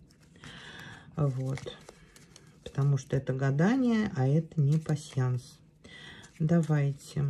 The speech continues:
Так, все. Что у него на сердце? На сердце у него вы,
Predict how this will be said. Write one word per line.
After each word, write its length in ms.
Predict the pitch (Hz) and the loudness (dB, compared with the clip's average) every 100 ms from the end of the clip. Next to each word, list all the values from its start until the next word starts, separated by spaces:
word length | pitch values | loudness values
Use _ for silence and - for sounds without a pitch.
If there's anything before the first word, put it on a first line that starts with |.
| 139 123 - - - - | -2 -8 -16 -20 -20 -6
Так, 280 | 143 135 - - - - - - - | -2 -2 -6 -16 -20 -20 -20 -20 -20
все. 360 | - - 139 135 127 - - - - - _ _ - - - - - - _ - - _ - - - - - - - - _ _ - - - - _ - - - _ _ - - - - | -14 -4 -2 -2 -6 -12 -20 -20 -20 -20 _ _ -20 -20 -20 -20 -20 -20 _ -20 -20 _ -20 -20 -20 -20 -20 -20 -20 -20 _ _ -20 -20 -20 -20 _ -20 -20 -20 _ _ -20 -20 -20 -20
Что 300 | - - 165 | -20 -6 0
у 80 | 175 | 4
него 240 | 175 156 156 | 6 6 6
на 160 | 156 | 4
сердце? 720 | 156 - 139 139 - - 131 123 _ _ - _ - - - - - - - - _ - - - - - _ - - - - - - 156 | 2 -2 -4 -4 -10 -8 -8 -8 _ _ -20 _ -20 -20 -20 -20 -20 -20 -20 -20 _ -20 -20 -20 -20 -20 _ -16 -12 -12 -14 -20 -2 4
На 120 | 160 | 6
сердце 520 | - 220 214 - 156 | 6 2 2 0 2
у 80 | 151 | 4
него 440 | 147 143 160 175 - | 4 4 2 2 -2
вы, 460 | 131 123 135 131 | -4 0 0 0